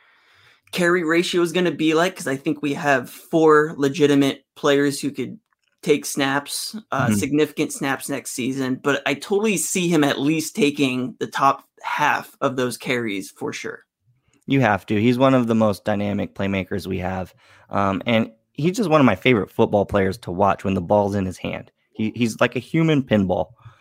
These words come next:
Speaker 2: He bounces off contact. He runs through arm tackles.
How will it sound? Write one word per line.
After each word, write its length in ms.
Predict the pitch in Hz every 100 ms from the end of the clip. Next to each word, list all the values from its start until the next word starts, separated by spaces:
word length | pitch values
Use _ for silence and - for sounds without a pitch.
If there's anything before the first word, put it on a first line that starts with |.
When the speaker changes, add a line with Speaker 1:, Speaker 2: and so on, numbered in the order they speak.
| _
Speaker 2:
He 280 | - 104 92
bounces 440 | 95 123 143 147 147
off 200 | 139 -
contact. 540 | 123 123 127 123 117
He 80 | 107
runs 340 | 101 123 131
through 300 | - 135 135
arm 300 | 120 117 117
tackles. 560 | 117 117 113 113 110